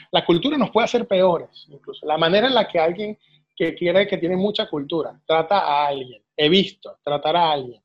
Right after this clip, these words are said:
que no se ha leído un libro, que para esa persona resulta fundamental, a veces es vergonzante, ¿no?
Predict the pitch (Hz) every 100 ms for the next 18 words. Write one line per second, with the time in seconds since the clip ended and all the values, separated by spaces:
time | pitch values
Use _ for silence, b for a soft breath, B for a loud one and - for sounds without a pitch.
0 | _ _ _ _ 147 147 202 196 190 196
1 | 185 190 165 135 131 123 139 185 190 160
2 | 180 175 - 165 196 160 131 131 175 190
3 | - b b b _ 135 139 180 165 156
4 | 170 139 135 123 131 123 _ _